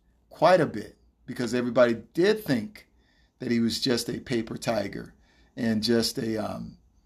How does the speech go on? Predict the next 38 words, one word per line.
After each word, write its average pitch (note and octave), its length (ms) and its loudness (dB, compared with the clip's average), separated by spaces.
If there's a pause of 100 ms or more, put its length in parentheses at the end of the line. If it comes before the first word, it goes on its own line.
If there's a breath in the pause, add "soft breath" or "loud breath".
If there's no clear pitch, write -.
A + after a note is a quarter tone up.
(380)
uh, G#2+ 340 -4
a A#2+ 80 0
movie A#2+ 440 4
star. G2 560 -10 (440)
So - 180 -8
he C3+ 200 4
was F3 220 2
challenged A#2+ 500 0
more A#2 280 2
than G#2 280 -6 (480)
I'm C3 100 -4
sure A#2+ 240 0
anybody's G#2 460 -2
ever G#2 140 -6
been G#2+ 180 -12
challenged C3+ 500 -8 (140)
on C3+ 220 0
sets, - 600 0
right? A#2+ 320 -8 (420 soft breath)
And A2+ 80 -4
he's A2+ 140 0
had A2+ 180 4
numbers A#2+ 680 2
of G#2+ 100 -10
fights. - 380 -10
They A2+ 140 -12
said, - 340 -8
you C3 140 -6
know, A#2+ 100 -6
a - 20 -6
lot A#2 200 -2
of G#2+ 60 -14
people A#2+ 220 -8
who A2+ 80 -8
directed A2+ 540 -10
him A2 200 -8
and, - 320 -10
and, A#1+ 160 -10